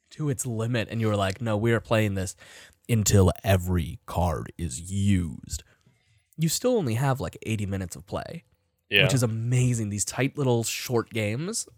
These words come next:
Speaker 1: are so much fun. I'm getting really into them.
Speaker 2: I would really enjoy playing a version of this game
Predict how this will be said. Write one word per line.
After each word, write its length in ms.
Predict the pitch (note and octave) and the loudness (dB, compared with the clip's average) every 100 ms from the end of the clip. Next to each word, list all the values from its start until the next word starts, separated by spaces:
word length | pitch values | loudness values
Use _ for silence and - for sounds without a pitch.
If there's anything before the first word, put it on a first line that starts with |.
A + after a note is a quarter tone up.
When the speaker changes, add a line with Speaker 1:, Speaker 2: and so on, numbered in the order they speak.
| _ _ | _ _
Speaker 1:
are 340 | B2 A2+ G#2+ | 4 6 4
so 320 | G2+ - C#3 B2 | 2 2 2 4
much 180 | A2 | 2
fun. 240 | - F#2 F#2 | 0 -2 -2
I'm 140 | G#2+ - _ - | -4 -8 _ -2
getting 240 | C3+ B2+ | 0 2
really 260 | B2 A#2+ G#2 | 2 2 0
into 220 | G#2+ A2+ | -2 -2
them. 220 | G2+ F2+ - - _ _ _ - - _ | -4 -6 -12 -20 _ _ _ -20 -20 _
Speaker 2:
I 100 | B2+ | 6
would 160 | A3+ C4 | 6 4
really 480 | D#3+ C#3+ D3 D3 D3 | 2 6 6 6 4
enjoy 600 | C3+ A#2 A#2 A2 A2 A2+ | 2 2 2 4 4 2
playing 580 | - - G#2+ G#2+ G#2+ A2 | -2 2 2 4 2 0
a 80 | |
version 320 | A2+ A2+ A2+ A#2+ | 2 2 2 0
of 80 | |
this 100 | A2 | 0
game 380 | - G#2+ A2+ A#2+ | 2 2 4 0